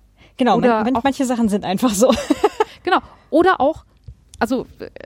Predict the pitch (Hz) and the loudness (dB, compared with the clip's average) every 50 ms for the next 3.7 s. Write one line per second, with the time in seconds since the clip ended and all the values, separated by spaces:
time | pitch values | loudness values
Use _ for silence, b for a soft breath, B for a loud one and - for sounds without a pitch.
0 | - - - - - 277 311 285 - - - 285 277 262 269 - - 254 240 233 | -12 -12 -12 -8 -2 -2 0 0 -2 0 0 0 0 0 0 -2 -2 -4 -2 -4
1 | 233 - - - - 339 339 294 269 269 - - 262 240 247 294 349 349 - - | -6 -8 -12 -2 0 0 2 4 2 2 0 -2 -2 -2 0 -2 -2 -2 -4 -6
2 | 294 330 - - - _ _ - 247 262 247 269 262 - - _ _ _ _ _ | -8 -8 -10 -14 -20 _ _ -4 -2 0 2 0 0 -2 -4 _ _ _ _ _
3 | _ _ _ _ - - 262 - - 294 269 220 185 - | _ _ _ _ -6 -6 -6 -2 0 0 0 0 -2 -4